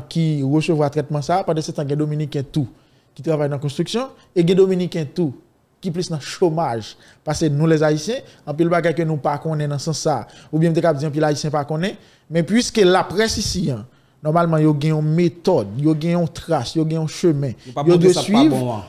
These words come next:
Speaker 1: Non, debout, debout, hors de la loi ici, là, frère, moi, paye. Moi, paye n'importe si erreur fait dans la presse ici, là. Plus tant que, plus petit temps,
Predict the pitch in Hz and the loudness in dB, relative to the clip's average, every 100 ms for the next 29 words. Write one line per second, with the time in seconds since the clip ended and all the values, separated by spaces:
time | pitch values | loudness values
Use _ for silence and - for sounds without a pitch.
0 | - 311 277 269 277 302 302 294 294 - | -2 2 4 4 2 2 0 0 -2 4
1 | 226 202 214 208 180 175 170 - 147 156 | 4 6 6 6 4 4 2 -2 -4 -4
2 | 143 135 147 165 196 202 233 - - _ | -4 -4 -2 -2 2 2 2 -4 -14 _
3 | _ _ _ - 196 202 240 254 285 269 | _ _ _ 0 0 4 4 4 2 0
4 | - 254 233 196 196 196 170 175 170 160 | 0 4 6 8 6 4 2 2 2 -2
5 | 165 160 147 143 131 _ _ _ 262 262 | -2 -4 -4 -4 -6 _ _ _ -4 -2
6 | 254 196 220 214 254 247 254 240 208 185 | -2 0 0 0 -2 0 -2 -2 0 0